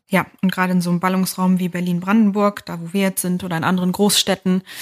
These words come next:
ähm, oder eigentlich auch auf dem Land, wo es wahrscheinlich einfach nicht die Dichte und Qualität an Dienstleistern gibt, um alles zu bedienen, ähm,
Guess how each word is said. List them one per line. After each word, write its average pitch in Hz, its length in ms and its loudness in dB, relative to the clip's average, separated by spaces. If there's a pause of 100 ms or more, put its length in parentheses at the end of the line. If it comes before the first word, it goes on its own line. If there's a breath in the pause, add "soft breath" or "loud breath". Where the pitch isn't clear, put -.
(320 loud breath)
ähm, 180 160 0
oder 202 160 0
eigentlich 247 260 0
auch 185 100 -6
auf 202 100 -4
dem 165 80 -4
Land, 185 200 0
wo 196 40 -6
es 185 100 -6
wahrscheinlich 165 400 -2
einfach 175 180 -2
nicht 180 200 -2
die 180 120 -2
Dichte 180 440 -2
und 175 100 -4
Qualität 175 380 -4
an 151 100 -2
Dienstleistern 165 600 0
gibt, 165 300 -6
um 170 280 -4
alles 165 300 -4
zu 180 120 -4
bedienen, 175 420 2 (520 loud breath)
ähm, 190 560 0